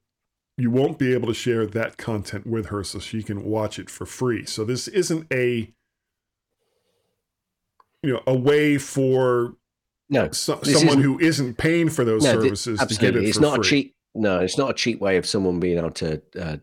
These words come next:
Speaker 2: lock into those services. No, definitely.
Speaker 1: And I, I, and I think we were pretty much, <clears throat> we were pretty much saying that when this was first announced, and we talked about it on the show, however,
Speaker 2: Yeah, yeah,
Speaker 1: however long
Speaker 2: definitely.
Speaker 1: ago that is.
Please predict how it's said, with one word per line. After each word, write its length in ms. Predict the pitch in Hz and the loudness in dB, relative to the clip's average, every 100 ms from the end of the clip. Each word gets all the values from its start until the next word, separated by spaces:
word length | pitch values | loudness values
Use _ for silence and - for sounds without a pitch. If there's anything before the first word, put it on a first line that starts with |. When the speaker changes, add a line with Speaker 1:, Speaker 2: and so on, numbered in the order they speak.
| - | -12
Speaker 2:
lock 560 | 80 90 87 - - | -12 -4 -4 -4 -6
into 280 | 85 76 80 | -6 -6 -6
those 200 | 80 76 | -6 -6
services. 520 | - 76 - - - | -6 -8 -12 -12 -10
No, 180 | 78 - - _ _ | -10 -12 -16 _ _
definitely. 280 | - - 143 | -14 -8 0
Speaker 1:
And 100 | 156 | 2
I, 120 | 165 151 | 2 0
I, 120 | 151 151 - | 0 0 0
and 160 | 160 | 2
I 100 | 165 | 2
think 260 | 160 202 175 | 2 0 2
we 220 | 156 190 | 2 2
were 180 | 175 151 | 2 2
pretty 360 | - - 170 165 | 0 0 0 0
much, 260 | 160 - - | -2 -6 -2
<clears throat> 40 | |
we 380 | 269 240 165 175 | 2 4 4 4
were 120 | 151 | 2
pretty 260 | 135 147 131 | 2 2 2
much 160 | 120 | 0
saying 420 | - - 139 131 104 | -2 -2 0 0 -2
that 280 | 95 98 - | -6 -10 -8
when 160 | 117 | -4
this 220 | 117 123 107 | -2 -2 -4
was 140 | 101 | -8
first 340 | - 117 107 | -4 -4 -4
announced, 400 | 104 117 107 101 | -6 -6 -6 -6
and 100 | 104 | -8
we 80 | 104 | -8
talked 320 | 104 120 123 | -2 -2 -2
about 260 | 104 95 98 | -6 -8 -8
it 80 | 98 | -8
on 140 | 101 | -8
the 60 | 92 | -8
show, 320 | - 123 101 | -4 -2 -2
however, 320 | 104 104 98 | -4 -4 -4
Speaker 2:
Yeah, 180 | 80 64 - - | -4 -6 -12 -12
yeah, 140 | - 127 | -2 0
Speaker 1:
however 180 | 120 | 2
long 220 | 110 110 110 | 0 -2 -4
Speaker 2:
definitely. 220 | 98 107 | -6 -6
Speaker 1:
ago 260 | 107 95 - - | -6 -8 -14 -12
that 220 | 101 123 | -8 -4
is. 320 | 139 - - | -4 -6 -14